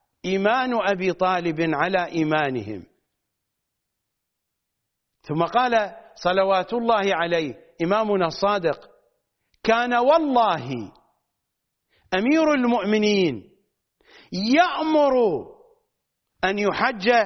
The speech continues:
عن أبي النبي وأمه وعن أبي طالب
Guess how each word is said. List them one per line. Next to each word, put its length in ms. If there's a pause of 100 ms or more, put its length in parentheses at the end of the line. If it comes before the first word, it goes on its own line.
(280)
عن 580
أبي 340
النبي 760 (220)
وأمه 840 (680)
وعن 320
أبي 280
طالب 460